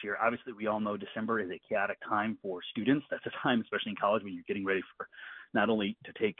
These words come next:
uh, your, uh, exams potentially for the fall, but also to, to travel or, uh, get ready for holidays, any of that. So it, it became available at that time. And then there's a, a video component, which is something that I think people thought could be the most triggering aspect,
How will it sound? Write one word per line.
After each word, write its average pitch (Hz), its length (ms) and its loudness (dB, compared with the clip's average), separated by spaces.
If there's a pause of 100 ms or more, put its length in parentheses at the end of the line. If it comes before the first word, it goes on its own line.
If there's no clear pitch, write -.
(100)
uh, 85 280 2
your, 90 600 0
uh, - 40 -6 (240)
exams 143 540 6
potentially 147 340 2
for 127 80 -2
the 123 60 -2
fall, 135 260 8
but 101 100 4
also 95 200 2
to, 87 220 -2
to - 160 -4
travel 131 340 8
or, 117 440 0 (420)
uh, 90 140 -8 (100)
get 107 80 -2
ready 110 140 -2
for - 100 -8
holidays, 127 480 6
any 110 120 -2
of 92 60 -2
that. 87 220 -2
So 113 140 0
it, 92 180 -6
it 120 80 -4
became 175 280 -2
available 104 480 2
at 117 220 2
that - 120 0 (100)
time. 98 240 0
And 104 80 -4
then 110 100 0
there's 110 160 -2
a, 104 60 2 (120)
a 95 140 -2
video 226 260 8
component, 98 520 -6
which - 120 -14
is 104 140 -8
something 120 260 -4
that 98 160 2
I 87 120 -8
think 120 180 -4
people - 320 -8
thought 104 180 4 (180)
could 175 120 2
be 127 80 2
the 98 80 2
most - 200 0 (180)
triggering 147 340 2
aspect, 95 320 -6